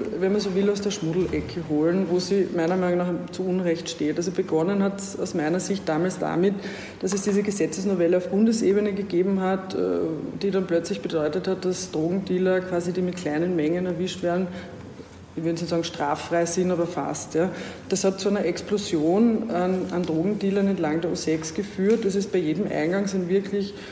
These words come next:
äh, zwanzig Personen gestanden, wo man ganz klar gewusst hat, also wie heißt es so schön bei den Wiener Linien, die hatten keine Beförderungsabsicht, sondern,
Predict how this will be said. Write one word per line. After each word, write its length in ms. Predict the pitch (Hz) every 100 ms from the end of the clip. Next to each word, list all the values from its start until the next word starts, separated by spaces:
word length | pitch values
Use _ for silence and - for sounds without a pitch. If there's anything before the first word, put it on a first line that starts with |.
| - - -
äh, 300 | - - -
zwanzig 480 | - 156 160 202
Personen 400 | 190 190 165 175
gestanden, 600 | 196 - 151 165 175 196 180
wo 100 | 180
man 120 | 180 175
ganz 200 | 175 175
klar 220 | 160 175
gewusst 380 | 165 185 180 196
hat, 180 | 190 175
also 200 | 175 185 175 185
wie 80 |
heißt 160 | 180 170
es 140 | 175
so 80 | -
schön 160 | 185 180
bei 80 | 185
den 100 | 180
Wiener 180 | 190
Linien, 280 | 185 180 190
die 80 | 180
hatten 200 | 170 -
keine 200 | 175 160
Beförderungsabsicht, 1080 | 165 170 156 151 180 180 - 160 - 190 180
sondern, 320 | 180 180 180